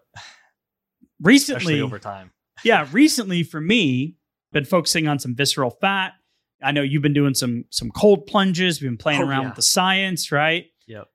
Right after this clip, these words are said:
Speaker 1: I
Speaker 2: Fun.
Speaker 1: was using my pool as a cold plunge, but now it's warming up. Spring has sprung
Speaker 2: Yep.
Speaker 1: here in Texas. So
Speaker 2: <laughs> Turning into a lukewarm
Speaker 1: seventy-two
Speaker 2: plunge.
Speaker 1: degree cold plunge
Speaker 2: Yeah.
Speaker 1: isn't really a cold plunge.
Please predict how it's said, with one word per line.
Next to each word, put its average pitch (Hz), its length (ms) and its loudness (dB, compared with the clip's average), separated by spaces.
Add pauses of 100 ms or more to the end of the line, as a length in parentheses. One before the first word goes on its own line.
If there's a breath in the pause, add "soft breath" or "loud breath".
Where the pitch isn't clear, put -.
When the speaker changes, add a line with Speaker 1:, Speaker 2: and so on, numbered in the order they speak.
(380)
Speaker 1:
I 156 80 -2
Speaker 2:
Fun. 151 100 -2
Speaker 1:
was 175 240 2
using 180 260 -4
my 147 140 0
pool 202 380 0
as 185 100 -4
a 180 60 -10
cold 196 280 0
plunge, 185 440 2
but 127 300 -2 (360)
now 143 260 0
it's 135 180 -8
warming 139 300 2
up. 160 180 0
Spring 143 260 0
has 131 120 -2
sprung 151 300 0
Speaker 2:
Yep. 131 80 0
Speaker 1:
here 131 140 2
in 117 80 -6
Texas. 185 540 0
So 131 360 0
Speaker 2:
<laughs> - 40 -20 (840 soft breath)
Turning 113 220 0
into 110 220 -2
a 104 60 -2
lukewarm 110 160 2
Speaker 1:
seventy-two 180 720 0
Speaker 2:
plunge. 185 120 2
Speaker 1:
degree 160 560 2
cold 185 300 0
plunge 170 460 2
Speaker 2:
Yeah. 151 60 -2
Speaker 1:
isn't 147 420 -2
really 143 260 4
a 123 100 -2
cold 170 340 -2
plunge. 165 600 0